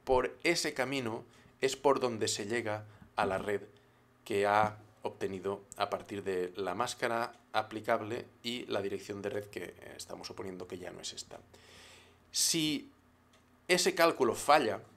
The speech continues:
y descubre que el destino no es esta red, como tampoco lo era la dirección B o la dirección C, este enrutador tiene todavía la posibilidad de enviar el paquete directamente a este otro enrutador,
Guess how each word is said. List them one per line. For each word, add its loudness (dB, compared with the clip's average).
y -2
descubre 0
que 2
el -2
destino 0
no -2
es -2
esta -2
red, 2
como -2
tampoco 0
lo 4
era 2
la 2
dirección -6
B 2
o 2
la -2
dirección -6
C, 0
este 4
enrutador 2
tiene 2
todavía 2
la 4
posibilidad 0
de 6
enviar -2
el -2
paquete -4
directamente -4
a -2
este -6
otro -6
enrutador, -12